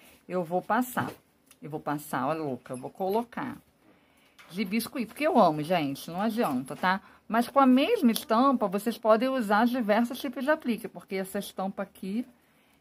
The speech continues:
ela casa bem com qualquer tipo de aplique, tá? Tanto de biscuit quanto os mais luxuosos e tal. E aí vocês podem escolher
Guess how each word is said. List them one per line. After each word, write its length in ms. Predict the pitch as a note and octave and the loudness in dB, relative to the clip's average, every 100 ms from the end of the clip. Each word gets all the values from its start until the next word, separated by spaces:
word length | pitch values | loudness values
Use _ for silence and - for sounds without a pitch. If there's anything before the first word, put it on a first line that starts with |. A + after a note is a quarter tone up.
| _ | _
ela 260 | F3+ F#3 G3+ | -2 0 0
casa 460 | - F3+ F#3+ G#3+ | -2 -2 0 0
bem 260 | F#3 F3 G#3 | 0 -2 -4
com 420 | - - A#3 A#3+ | -8 -2 2 2
qualquer 600 | A#3+ A#3 A3+ A3 A3 A#3 | 0 -2 -2 -2 -6 -6
tipo 360 | - A#3+ A#3 A3 | -6 -10 -8 -2
de 80 | |
aplique, 480 | B3 C4 - C#3+ - | -2 -2 -10 -14 -16
tá? 260 | _ F#3+ B3 - _ _ _ - - _ _ - - _ | _ -2 -2 -4 _ _ _ -20 -20 _ _ -20 -20 _
Tanto 400 | G#3+ A#3 C4 C4 | -4 -2 0 -2
de 140 | G3 | -2
biscuit 800 | G3 G3 - - F#3+ F#3 G#3 C4 C4 | -6 -4 -6 -4 -6 -4 -4 -6 -8
quanto 540 | - A3 A3+ A#3+ C4 B3 | -8 -4 0 -2 0 0
os 160 | A3+ | 0
mais 400 | G#3+ F#3+ F#3 G3+ | -2 -4 -4 -6
luxuosos 1080 | G3 G3+ - B3 F3 D#3 F3 E3 C3+ C#3 D#3 | -8 -10 -8 -2 0 2 0 -2 -6 -10 -14
e 40 | F3+ | -14
tal. 220 | D#3+ D3 | -10 -8
E 100 | D3+ | -8
aí 140 | D3+ | -8
vocês 400 | D3 F3+ - F3 | -8 -12 -10 -14
podem 440 | - E3+ E3+ E3+ F#3 | -10 -8 -8 -8 -10
escolher 600 | - - G#3+ F3+ E3+ | -12 -10 -8 -8 -8